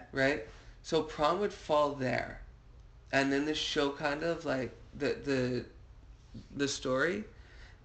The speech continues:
is basically he sees her at prom, he kisses her, sees her ability, then the next day shows up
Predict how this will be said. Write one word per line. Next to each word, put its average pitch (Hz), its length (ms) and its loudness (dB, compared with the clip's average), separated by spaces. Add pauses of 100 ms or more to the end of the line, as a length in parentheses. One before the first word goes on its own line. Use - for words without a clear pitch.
is 151 240 4
basically 139 600 0
he 135 160 -2
sees 131 320 0
her 156 160 0
at - 80 -4
prom, 135 280 -4
he 127 80 -4
kisses 135 500 -6
her, 143 240 -2 (680)
sees 165 500 0
her 156 300 2
ability, 131 720 -2 (1600)
then 135 600 2 (560)
the 147 120 2
next 131 380 2
day 151 140 0
shows 135 440 0
up 123 280 -2